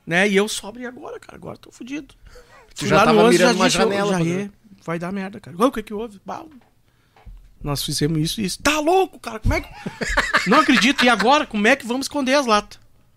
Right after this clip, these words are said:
Speaker 1: E o forro do salão era com aqueles sacos de, de, de milho, aqueles troço branco, aquele saco.
Speaker 2: Ah, o saco de niagem?
Speaker 1: Isso.
Speaker 2: Aham.
Speaker 1: Era todo conseguimos um saco lá, grandão, e enfiamos as latinhas. Mas olha, deu dessa altura assim, ó.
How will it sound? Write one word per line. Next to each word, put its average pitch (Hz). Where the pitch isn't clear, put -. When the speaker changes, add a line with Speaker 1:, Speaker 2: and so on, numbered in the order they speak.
Speaker 1:
E 190
o 226
forro 220
do 160
salão 165
era 156
com 175
aqueles 170
sacos 175
de, 147
de, 143
de 139
milho, 320
aqueles -
troço 196
branco, 180
aquele 131
saco. 185
Speaker 2:
Ah, 156
o 165
saco 151
de 143
niagem? 151
Speaker 1:
Isso. 202
Speaker 2:
Aham. 139
Speaker 1:
Era 147
todo 202
conseguimos 220
um 214
saco 185
lá, 151
grandão, 151
e 196
enfiamos 196
as 160
latinhas. 151
Mas 135
olha, 220
deu 147
dessa 226
altura 160
assim, 156
ó. 127